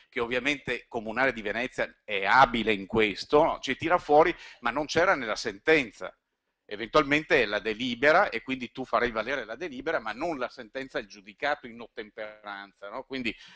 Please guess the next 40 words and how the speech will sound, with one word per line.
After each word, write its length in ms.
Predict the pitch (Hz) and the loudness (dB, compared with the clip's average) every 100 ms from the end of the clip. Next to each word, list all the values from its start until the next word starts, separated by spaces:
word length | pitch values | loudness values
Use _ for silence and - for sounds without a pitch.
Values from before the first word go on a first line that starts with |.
| - | -2
voglio 200 | 135 139 | 0 2
dire, 200 | 156 117 | 0 -2
naturalmente 440 | 156 214 247 127 | -4 -4 -2 -2
qualche 320 | 165 151 131 | 0 -2 -4
piccolo 300 | 196 185 156 | -10 -8 -6
argomento 500 | 123 127 139 170 123 | -6 -8 -10 -10 -12
ce 180 | - 120 | -12 -10
l'hanno, 520 | 113 120 110 101 87 _ _ _ _ _ | -6 -8 -8 -16 -20 _ _ _ _ _
però 420 | 165 185 285 - _ _ _ _ | 0 2 2 -2 _ _ _ _
direi 360 | 120 143 175 | 0 2 2
che 120 | 196 | 0
ne 100 | 127 | -2
abbiamo 300 | 110 131 143 | 0 0 -4
molti 540 | 101 107 165 190 - 117 | -6 0 2 2 0 -6
di 140 | 101 | -6
più 220 | - 175 | -10 -8
noi 580 | 151 107 95 98 196 349 _ _ | -6 -6 -4 -4 -4 -8 _ _
e 60 | 127 | -2
dobbiamo 400 | 185 147 110 233 | -2 -2 -6 -4
portarli 480 | 165 110 104 139 | -4 -2 -4 -4
a 60 | 185 | -6
casa 460 | - 101 - 190 233 | -4 -4 -4 -2 -2
nel 280 | 139 170 | -2 -6
più 140 | - 110 | -8 -4
breve 340 | 120 123 117 | -2 -2 -4
tempo 300 | - 127 - | -4 -2 -2
possibile. 540 | - 95 - 214 135 - | -2 -6 -6 -6 -6 -6
Non 100 | 113 | -4
è 100 | 131 - | -4 -4
domani 340 | 98 113 123 | -6 -2 -2
mattina, 580 | 131 160 - 110 104 151 - - _ | 2 0 0 -6 0 0 0 -20 _
ma 120 | - | -6
certo 380 | 139 110 117 226 | -4 -4 -2 -4
non 180 | 110 113 | -4 -8
nel 120 | 139 | -8
giro 240 | 92 123 127 | -8 -10 -8
di 140 | 95 | -4
altri 340 | 101 113 95 | -6 -4 -10
tredici 480 | - 110 101 92 - | -4 -4 -2 -4 -2
anni, 340 | 113 165 143 | 0 0 -4